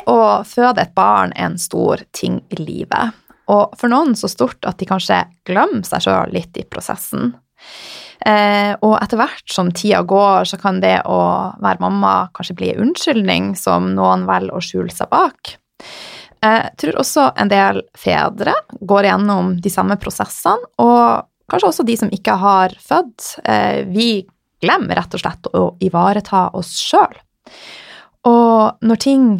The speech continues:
oppleves som vanskelig og tøft, så skjuler vi oss en, bak en haug med unnskyldninger.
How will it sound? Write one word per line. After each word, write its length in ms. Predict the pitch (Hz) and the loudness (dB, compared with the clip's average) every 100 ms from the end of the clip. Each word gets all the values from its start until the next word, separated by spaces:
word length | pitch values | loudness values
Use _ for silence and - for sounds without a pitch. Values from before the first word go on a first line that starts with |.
| - - | -4 -14
oppleves 800 | - 202 - 240 214 180 160 170 - | -6 -6 0 2 4 2 0 -2 -6
som 460 | - 170 180 180 | -2 0 -2 -4
vanskelig 580 | - 196 294 339 - 320 | -2 0 0 -2 0 0
og 80 | 277 | 2
tøft, 240 | 349 - | 0 -2
så 160 | - 202 | -4 -2
skjuler 480 | - - 208 214 185 | -2 0 2 2 2
vi 80 | |
oss 220 | 160 170 - | 0 0 -2
en, 160 | 170 175 - _ _ _ _ | -4 -4 -14 _ _ _ _
bak 200 | 180 180 - | 0 0 -2
en 80 | |
haug 280 | 175 180 175 | -4 0 0
med 180 | 143 - | 0 -6
unnskyldninger. 600 | - - - - - - | -4 -6 -6 -8 -4 -4